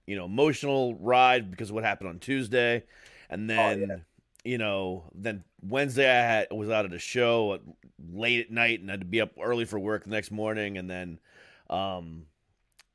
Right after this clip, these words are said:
Speaker 1: last night my, uh, my daughter got really sick and we were in the E R until about two thirty in the morning. So it's
Speaker 2: Oh,
Speaker 1: like,
Speaker 2: shit.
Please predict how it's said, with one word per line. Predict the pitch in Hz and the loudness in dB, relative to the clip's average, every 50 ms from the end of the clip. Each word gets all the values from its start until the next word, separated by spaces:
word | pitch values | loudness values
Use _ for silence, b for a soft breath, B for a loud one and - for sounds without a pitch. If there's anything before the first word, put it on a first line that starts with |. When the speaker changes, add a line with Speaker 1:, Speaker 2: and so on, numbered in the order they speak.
| _ _ - | _ _ -8
Speaker 1:
last | - - 147 151 151 - - 147 | 0 2 4 4 4 2 0 0
night | 151 139 135 139 131 - | 4 4 4 4 2 -2
my, | 110 113 110 107 104 101 98 95 | -6 -4 -2 0 0 0 0 0
uh, | 90 87 85 80 78 76 82 85 | -2 -2 -4 -4 -6 -8 -10 -12
my | 85 87 90 | -12 -12 -6
daughter | 85 131 131 127 127 123 120 117 117 104 - b b b b b b | 2 4 4 6 6 4 4 2 0 -2 -4 b b b b b b
got | - 104 90 95 | -4 -4 -2 0
really | 120 127 120 110 | 0 0 0 0
sick | 104 - - 120 117 113 - | -2 -4 0 0 0 0 0
and | 104 107 | -2 -2
we | 107 | -2
were | 110 | -2
in | 104 | -2
the | 98 95 80 104 110 | -2 -4 -4 -2 0
E | 110 | 2
R | 107 104 104 101 | 4 4 2 2
until | 95 98 | -2 -4
about | 98 92 - - | -6 -8 -8 -8
two | - - 127 117 | -6 -6 -6 -2
thirty | - 117 113 117 113 | 0 0 2 2 0
in | 101 | 0
the | 98 | -2
morning. | 101 110 113 117 117 117 110 107 101 92 b b b b b b b b b b | -4 -2 -2 -2 -2 -2 -2 -4 -6 -10 b b b b b b b b b b
So | - - - 107 101 | -14 -6 -4 -4 -4
it's | 98 - | -2 0
Speaker 2:
Oh, | - | 0
Speaker 1:
like, | 113 98 92 | 0 0 0
Speaker 2:
shit. | - - - 147 | -2 -2 -4 -6